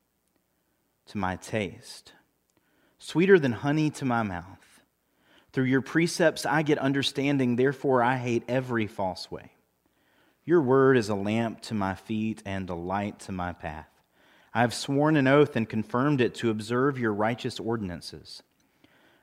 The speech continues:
I'm severely afflicted. Give me life, O Lord, according to your word.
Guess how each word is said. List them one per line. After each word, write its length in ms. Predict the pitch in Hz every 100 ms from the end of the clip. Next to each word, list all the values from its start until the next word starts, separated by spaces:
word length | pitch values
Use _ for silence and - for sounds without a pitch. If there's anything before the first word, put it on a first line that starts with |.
| -
I'm 140 | 117
severely 540 | - 113 117 135 123
afflicted. 540 | 107 - 110 - 78 - 98 _ _ _ _ _
Give 180 | 123 113
me 120 | 117
life, 420 | 107 113 135 135
O 80 | 120
Lord, 340 | 107 110 110
according 460 | 101 - 139 135 131
to 140 | 120 110
your 160 | 101
word. 360 | 92 85 76